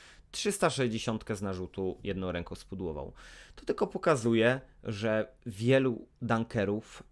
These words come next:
bez push-offów po prostu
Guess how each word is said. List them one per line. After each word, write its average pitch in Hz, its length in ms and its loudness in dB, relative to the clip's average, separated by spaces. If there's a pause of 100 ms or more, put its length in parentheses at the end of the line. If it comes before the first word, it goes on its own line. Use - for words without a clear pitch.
(160)
bez 123 580 2 (260)
push-offów 135 580 0
po - 160 -12
prostu 143 460 -4